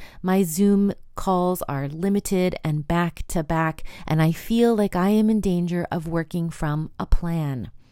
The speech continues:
But I need to remember to be prepared. Am I prepared to meet the children where they're at? Am I prepared to give them space and respond to their needs?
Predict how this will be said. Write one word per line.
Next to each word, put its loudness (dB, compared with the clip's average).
But 2
I 2
need 2
to -4
remember 0
to 2
be -2
prepared. 0
Am -2
I -2
prepared 2
to -2
meet 0
the -2
children -2
where 0
they're 0
at? -2
Am 0
I 0
prepared 0
to -2
give 0
them -2
space -2
and -2
respond 0
to 0
their 2
needs? 0